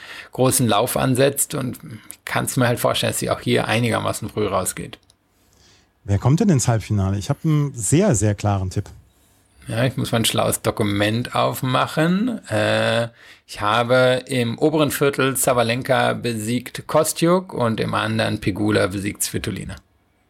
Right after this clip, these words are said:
Speaker 2: Ich habe im oberen Hälfte, in der oberen Hälfte Kostyuk besiegt Sabalenka und in der
Speaker 1: Mhm.
Speaker 2: unteren Hälfte habe ich, äh,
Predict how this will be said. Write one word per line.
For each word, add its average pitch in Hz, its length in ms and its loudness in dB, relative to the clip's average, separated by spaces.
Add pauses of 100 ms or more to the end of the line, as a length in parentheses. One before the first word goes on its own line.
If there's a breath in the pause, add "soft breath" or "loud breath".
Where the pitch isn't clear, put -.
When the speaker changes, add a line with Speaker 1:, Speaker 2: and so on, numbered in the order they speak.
(520)
Speaker 2:
Ich - 180 -2
habe 131 260 2
im 127 120 -2
oberen 139 320 0
Hälfte, 123 400 2 (220)
in 127 80 -4
der 117 100 4
oberen 113 280 2
Hälfte 82 280 -4
Kostyuk - 420 -2
besiegt 113 300 -2
Sabalenka 113 600 2 (480 loud breath)
und 120 100 4
in 127 100 4
der 127 100 4
Speaker 1:
Mhm. 127 40 2
Speaker 2:
unteren 123 280 2
Hälfte 120 400 4
habe 120 220 2
ich, 117 160 -2
äh, 110 240 4